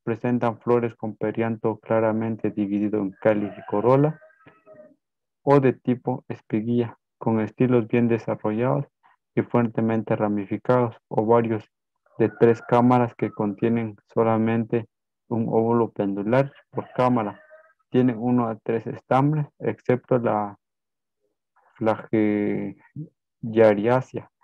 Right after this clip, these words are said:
cuyos miembros tienen seis. Pertenecen a la familia Poaceae, que son plantas casi siempre herbáceas, anuales o perennes.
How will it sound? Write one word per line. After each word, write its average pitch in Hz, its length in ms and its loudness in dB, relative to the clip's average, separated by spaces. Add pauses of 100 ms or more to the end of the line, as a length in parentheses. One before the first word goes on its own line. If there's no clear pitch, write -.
(280)
cuyos 104 320 -2
miembros 123 440 2
tienen 98 360 -2
seis. 117 380 0 (1200)
Pertenecen 117 600 0
a 110 60 -4
la 110 120 -8
familia 117 560 -2 (400)
Poaceae, 113 800 2 (600)
que 110 160 0
son 120 380 -2
plantas 123 540 -2 (920)
casi 131 280 0
siempre 120 440 2
herbáceas, 127 640 0
anuales 123 580 -2 (200)
o 110 100 -8
perennes. 117 480 -2